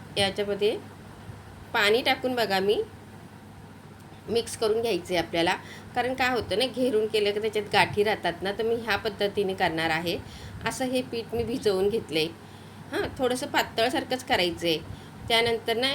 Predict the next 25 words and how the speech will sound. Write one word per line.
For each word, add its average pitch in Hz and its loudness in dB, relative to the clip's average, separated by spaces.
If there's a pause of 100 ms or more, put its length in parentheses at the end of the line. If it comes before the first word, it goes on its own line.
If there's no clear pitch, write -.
इथे 220 -2
आपल्याला 220 4
मिरचीचा 202 0
ठेचा 196 0
करायचा 165 2
आहे, 196 0
म्हणजे 190 2
मिरचीची 202 -2
चटणी. 190 0 (520)
तर 214 2
इथं 214 2
हिरव्या 226 2
मिरच्या 240 0
आणि 254 4
लसूणच 233 0
फक्त - -6
मी 214 4 (360)
मिक्सरला 214 0
फिरवून 220 4
घेते 165 0 (1500)
अशा 247 0
पद्धतीने. 151 -4 (2250)
आता 220 2
आपण 226 2 (680)
चला 170 2